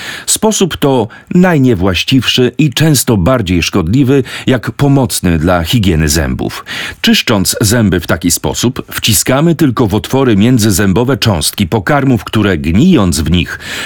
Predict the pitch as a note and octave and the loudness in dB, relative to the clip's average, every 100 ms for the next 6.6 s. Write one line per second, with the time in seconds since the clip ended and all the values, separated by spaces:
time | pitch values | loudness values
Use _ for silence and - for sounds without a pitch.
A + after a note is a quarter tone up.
0 | - E3 D3+ D3+ G3+ F#3 D3 - - G#3 | -4 -2 0 2 4 4 2 0 2 2
1 | F#3+ D3+ B2 F2+ C3+ C#3 C3 B2 - A2 | 2 0 2 0 2 2 2 0 0 0
2 | A#2 - G2 A2 C#3+ - D3 - - - | 0 0 2 2 2 2 0 -2 -4 -4
3 | - B2 A2+ - A#2 A2 A#2 G2 G2+ F2+ | -2 0 -2 -2 -4 0 2 2 2 0
4 | F#2 E2 D#2 D3+ D3 C3 - - - B2+ | 0 0 0 2 2 2 -2 -8 0 0
5 | G2+ - - - F2 - F2+ - F3+ F#3 | 0 -4 -6 -4 -4 -2 -2 -2 0 0
6 | - - G2 A2 G#2 | -2 -4 0 2 2